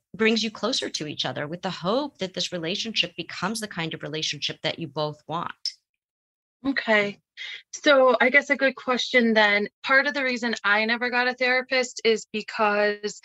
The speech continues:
Speaker 2: the guy we were originally working with that we did, like, four couple sessions with,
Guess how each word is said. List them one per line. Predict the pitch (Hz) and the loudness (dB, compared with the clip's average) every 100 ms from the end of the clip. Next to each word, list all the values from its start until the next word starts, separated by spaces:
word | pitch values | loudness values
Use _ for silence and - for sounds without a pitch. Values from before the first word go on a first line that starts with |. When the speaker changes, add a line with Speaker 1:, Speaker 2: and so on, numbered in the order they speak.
| - - - - | -18 -18 -4 0
Speaker 2:
the | |
guy | 220 208 214 | 2 4 4
we | 254 | 2
were | 269 | 0
originally | 240 233 240 233 | 0 0 0 -2
working | 208 208 214 202 | -2 -2 -4 -4
with | 202 196 190 | -2 0 4
that | 202 | 2
we | 185 214 | 4 2
did, | 202 | 4
like, | 202 - | 2 0
four | - 226 | 2 2
couple | - 220 - 196 | 2 -2 -2 -4
sessions | 190 180 - 185 180 | -4 -2 -2 -4 -2
with, | 185 175 208 | 4 4 2